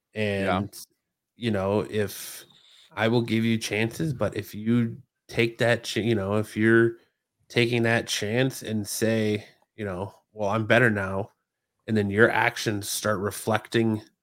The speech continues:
Speaker 2: my family or, uh, you know, start reflecting negatively on my family or having an effect on my family or my kids or me or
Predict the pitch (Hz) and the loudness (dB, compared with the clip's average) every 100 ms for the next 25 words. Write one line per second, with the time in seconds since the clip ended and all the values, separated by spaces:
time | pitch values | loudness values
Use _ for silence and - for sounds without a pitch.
0 | _ _ _ 104 98 _ _ - 101 113 | _ _ _ -20 -20 _ _ -8 0 0
1 | - 123 131 135 139 143 - _ _ _ | 2 6 6 6 4 0 -4 _ _ _
2 | _ _ _ - 101 95 90 90 87 76 | _ _ _ -2 0 2 0 -2 -4 -6
3 | - 95 127 107 101 - 107 101 - 113 | -6 -2 0 2 0 0 0 2 2 2
4 | 113 107 110 110 113 104 98 101 104 113 | 4 2 2 2 2 0 -2 -4 -2 -2
5 | 113 120 117 95 101 101 98 113 117 117 | -2 0 0 0 -2 -4 -4 -2 0 0
6 | 113 107 - 110 113 110 113 _ _ _ | 0 -2 -2 2 4 2 0 _ _ _
7 | - 92 98 113 - 107 107 110 110 80 | -16 -6 -2 -2 0 2 2 2 -4 -8
8 | 85 90 113 120 113 82 92 87 | -8 -6 -2 4 4 4 0 -6